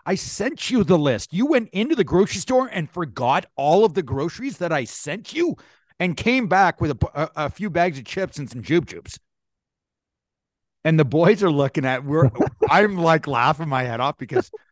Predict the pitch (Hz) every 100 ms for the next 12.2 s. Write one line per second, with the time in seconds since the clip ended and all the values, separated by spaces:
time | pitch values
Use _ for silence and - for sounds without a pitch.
0 | _ _ _ - 214 220 - 196 170 120
1 | 147 131 135 165 95 - 127 131 135 110
2 | 110 120 - - 156 160 139 135 127 -
3 | 131 117 104 104 101 98 - 71 _ _
4 | _ _ _ _ _ 160 214 392 359 302
5 | 254 - 208 208 175 180 143 - 202 208
6 | 208 202 170 - - - - - - 180
7 | 170 165 165 170 151 151 - - - -
8 | - - 381 - - - - - 480 -
9 | 440 - - 453 - 330 370 392 - 202
10 | - 180 349 165 156 151 135 131 339 -
11 | - _ _ _ 143 170 165 165 120 135
12 | 170